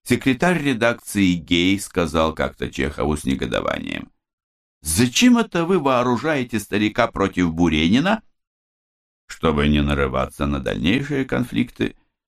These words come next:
Антон поехал в Царское Село обедать с Маминым сибиряком. В обществе Мамина, нового приятеля, Антон чувствовал себя прекрасно. Но критические выпады в адрес актеров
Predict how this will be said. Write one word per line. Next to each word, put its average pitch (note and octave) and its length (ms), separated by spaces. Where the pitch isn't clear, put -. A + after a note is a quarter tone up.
Антон D#3+ 420
поехал G2 460
в - 80
Царское F2+ 500
Село D#2+ 320
обедать D2 640
с - 100
Маминым D2 540
сибиряком. G#1+ 720
В - 80
обществе E2+ 560
Мамина, C#2+ 680
нового C2+ 460
приятеля, - 760
Антон D#2 420
чувствовал D#2+ 560
себя C#2+ 300
прекрасно. - 680
Но A2 240
критические F2 880
выпады C#2+ 400
в C#2 80
адрес A1+ 320
актеров - 640